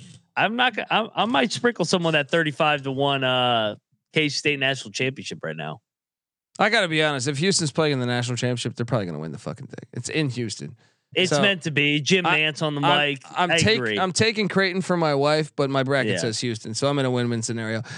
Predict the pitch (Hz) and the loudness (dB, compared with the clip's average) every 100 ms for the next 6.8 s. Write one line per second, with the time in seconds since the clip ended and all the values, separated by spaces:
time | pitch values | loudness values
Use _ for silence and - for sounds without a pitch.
0 | 110 - 208 196 180 147 - - 202 196 | -6 0 2 2 0 -4 -12 -6 0 0
1 | 170 160 160 165 175 - 147 127 - 156 | 0 0 2 2 0 0 0 0 -2 -2
2 | 131 - 120 95 92 - 151 131 - 127 | -2 -4 -4 -4 -6 -2 0 0 0 0
3 | 123 95 104 90 85 - 180 151 120 - | 0 -2 -4 -2 -4 -6 -2 0 0 -6
4 | _ - 180 180 175 147 185 208 196 156 | _ -4 2 2 2 0 0 2 2 0
5 | 131 175 208 214 208 190 190 185 180 175 | -4 -2 0 2 2 2 2 2 2 2
6 | 185 175 175 - 170 156 135 | 2 0 -4 -2 2 2 0